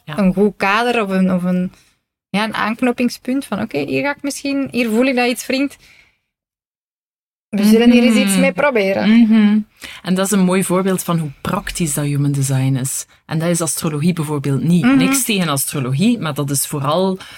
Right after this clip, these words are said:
Speaker 1: in mijn ogen een, een, een mentaal gegeven waar dat we kunnen onszelf in herkennen. Maar human design biedt ook tools en het is ook een experiment, dus jij moet het gaan doen.
Speaker 2: Mhm.
Speaker 1: Met je design dat anders is dan al de rest, om te vinden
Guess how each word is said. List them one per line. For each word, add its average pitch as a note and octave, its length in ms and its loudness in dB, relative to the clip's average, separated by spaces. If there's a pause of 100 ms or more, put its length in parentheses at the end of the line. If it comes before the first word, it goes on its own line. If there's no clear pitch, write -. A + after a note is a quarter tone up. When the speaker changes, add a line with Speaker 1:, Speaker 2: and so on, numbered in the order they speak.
(220)
Speaker 1:
in D#3+ 160 -4
mijn C#3 280 2
ogen G3+ 420 0
een, D3 200 -4 (120)
een, C#3 240 0
een C#3 220 -2
mentaal C3+ 500 0
gegeven E3 400 0
waar C#3 180 0
dat C3+ 120 -2
we C#3 100 -2
kunnen C#3 480 0
onszelf C#3 420 -2
in C#3 100 0
herkennen. C3+ 540 -2 (500)
Maar D#3 160 -4
human D#3+ 240 0
design C#3+ 360 0
biedt D3+ 180 -2
ook C#3 140 -4
tools G#3+ 640 -4
en D#3 160 -4
het C#3 160 -4
is D3 140 -2
ook F3 100 -6
een G3 80 0
experiment, G#3+ 640 0
dus - 180 -2
jij E3+ 200 0
moet E3+ 180 2
het C#3 140 -6
gaan C#3 300 0
doen. F3 420 2 (260)
Speaker 2:
Mhm. A3+ 520 4
Speaker 1:
Met G3+ 200 4
je A#3+ 140 4
design D#3 440 0
dat C#3+ 140 0
anders C#3 340 0
is C#3 120 2
dan C3+ 160 4
al B2+ 100 2
de C3 80 0
rest, - 400 -4
om F#3 220 2
te D#3 120 -6
vinden G3 540 2